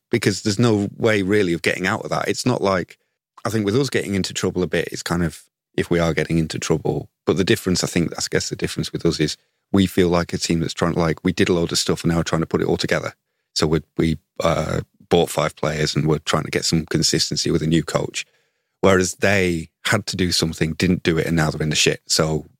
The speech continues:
getting out of that is more difficult than we are in that position of, we've got something that should be working and we're trying to,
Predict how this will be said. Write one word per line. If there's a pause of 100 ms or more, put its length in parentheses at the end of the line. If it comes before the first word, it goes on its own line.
getting
out
of
that
is
more
difficult
than (460)
we
are
in
that
position
of, (320)
we've
got
something
that
should
be
working (100)
and
we're
trying
to,